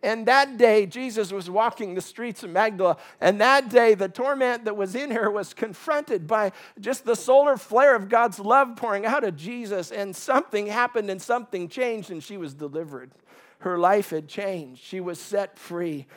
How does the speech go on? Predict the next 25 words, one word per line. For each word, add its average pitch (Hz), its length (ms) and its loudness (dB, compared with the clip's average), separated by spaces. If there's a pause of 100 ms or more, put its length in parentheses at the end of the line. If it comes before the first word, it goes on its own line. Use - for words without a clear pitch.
(400)
That, 180 200 2
that, 208 240 4
that 214 220 2
same 208 320 -2
love, 196 500 2 (760)
when 165 120 -6
you 196 120 0
read 196 220 -2
the 185 80 -2
Gospels, 180 800 -4 (840)
there's 185 200 0
a 180 80 -6
guy, 202 360 2
Scripture 214 400 -6
talks 190 280 -6
about 185 260 -4
this 180 180 -10
rich 202 240 -6
young 190 180 0
ruler 185 720 -4
who 175 120 -10
came 202 340 -8
to 175 80 -8
Jesus 180 580 -14
and, 160 160 -20